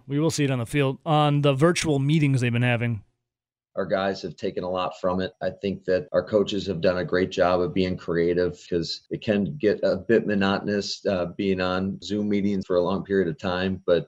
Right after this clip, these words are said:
Speaker 2: our guys have done a good job, and I think our player participation has been hundred percent. So I'm really excited and to see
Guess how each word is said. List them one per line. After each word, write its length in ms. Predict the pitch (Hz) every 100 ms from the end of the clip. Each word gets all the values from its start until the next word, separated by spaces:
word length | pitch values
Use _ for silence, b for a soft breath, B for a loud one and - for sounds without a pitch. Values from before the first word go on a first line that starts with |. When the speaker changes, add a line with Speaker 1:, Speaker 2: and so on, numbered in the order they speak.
| -
Speaker 2:
our 140 | 101
guys 320 | 98 104 104
have 120 | 107 82
done 180 | 95
a 60 | 95
good 180 | 92 90
job, 540 | 92 90 90 90 - -
and 100 | 87
I 80 | 85
think 320 | - 92 -
our 240 | 95 98 -
player 280 | 107 101
participation 840 | 98 90 101 95 82 95 95 98 92
has 120 | 82
been 340 | 90 87 87 -
hundred 200 | 101 95
percent. 460 | 85 - 92 90 76
So 480 | - 98 87 85 -
I'm 360 | - 92 85 73
really 240 | 101 98
excited 480 | 85 - 90 92 92
and 340 | 87 87 85 -
to 100 | 87
see 260 | - 101